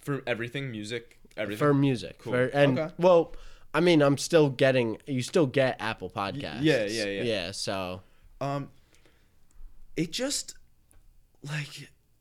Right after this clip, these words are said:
Speaker 1: I just never had a problem, like, I never have a problem with Apple Music, like, connecting to anything, like, like, with the music, just, I hit the fucking arrow to play,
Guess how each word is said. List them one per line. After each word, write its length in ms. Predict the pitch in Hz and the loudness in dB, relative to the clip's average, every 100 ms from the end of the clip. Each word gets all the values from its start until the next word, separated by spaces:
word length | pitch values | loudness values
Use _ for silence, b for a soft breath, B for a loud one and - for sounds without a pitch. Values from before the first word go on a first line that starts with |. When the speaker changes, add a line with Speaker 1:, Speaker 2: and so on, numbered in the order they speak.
| - | -8
Speaker 1:
I 120 | 160 | -8
just 240 | 170 254 | -6 -4
never 320 | 170 170 220 220 | -2 -2 -2 -4
had 240 | 180 165 | -6 -6
a 20 | |
problem, 600 | 156 160 190 180 147 135 - | -6 -4 -4 -4 -6 -8 -8
like, 160 | 123 | -6
I 60 | 123 | -4
never 220 | 131 160 | -4 -4
have 120 | 190 | -6
a 40 | 180 | -8
problem 320 | - 143 143 | -8 -8 -8
with 100 | 127 | -8
Apple 240 | 117 113 113 | -10 -10 -10
Music, 460 | 110 107 113 110 | -10 -10 -12 -10
like, 180 | 104 98 | -10 -8
connecting 540 | - 110 110 - 113 110 | -8 -8 -10 -10 -12 -10
to 180 | 104 104 | -10 -8
anything, 520 | 113 110 110 107 98 | -8 -8 -8 -8 -6
like, 220 | 98 90 - | -6 -6 -6
like, 220 | 104 98 | -6 -6
with 140 | 104 104 | -8 -6
the 80 | |
music, 340 | 104 107 107 - | -6 -6 -10 -8
just, 340 | 104 98 - | -8 -8 -8
I 120 | 95 | -8
hit 340 | 98 120 - - | -6 -8 -10 -16
the 60 | |
fucking 380 | - 120 - 113 - | -8 -4 -2 -4 -6
arrow 320 | 110 120 123 | -4 -4 -4
to 80 | 101 | -8
play, 500 | - 110 110 127 | -10 -6 -6 -6